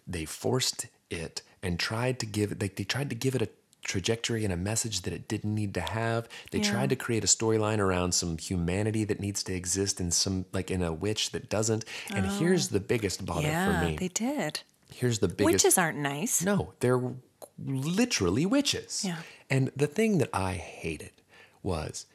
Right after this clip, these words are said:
Speaker 1: Sarah Jessica Parker.
Speaker 2: S J P.
Speaker 1: I would contend that her only good role in her entire career was Sarah Sanderson in the first Hocus Pocus.
Speaker 2: She was great in it.
Speaker 1: And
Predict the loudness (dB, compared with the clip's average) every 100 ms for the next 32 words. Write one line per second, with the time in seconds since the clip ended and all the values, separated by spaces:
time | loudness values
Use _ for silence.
0 | _ -4 2 4 4 4 2 0 -4 -6
1 | -8 -10 -16 -18 -8 -2 0 0 -2 -4
2 | -4 -6 -8 _ _ _ _ _ _ _
3 | _ 2 4 2 2 -2 0 -4 -6 -8
4 | -12 _ _ 0 0 0 0 2 2 4
5 | 4 0 0 2 2 4 4 4 2 0
6 | -8 _ -2 2 2 0 -2 0 2 0
7 | 0 2 2 0 -2 0 2 2 2 0
8 | 0 0 0 0 0 0 -2 -2 -2 -2
9 | -2 -4 -6 -8 -12 -14 -2 0 4 2
10 | 0 -4 -2 0 0 0 -2 -2 0 2
11 | 2 0